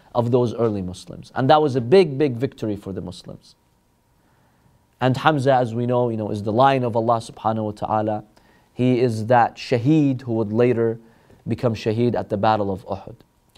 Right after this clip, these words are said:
But these pagans, nothing would stop them. I'll end with this final point.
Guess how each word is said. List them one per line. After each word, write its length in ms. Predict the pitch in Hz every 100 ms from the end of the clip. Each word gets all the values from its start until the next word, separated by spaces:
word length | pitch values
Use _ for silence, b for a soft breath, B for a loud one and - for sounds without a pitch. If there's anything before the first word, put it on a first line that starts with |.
| b b b b
But 160 | 262 254
these 240 | 320 311
pagans, 720 | - 247 226 180 165 151 143 _ _ _ _ -
nothing 540 | 262 262 - 165 120
would 160 | 101 -
stop 280 | - 95
them. 200 | - - - _ _ _ -
I'll 160 | 220 214
end 160 | 214
with 160 | 180 156
this 160 | 160
final 320 | - 165 156 135
point. 520 | - 139 147 196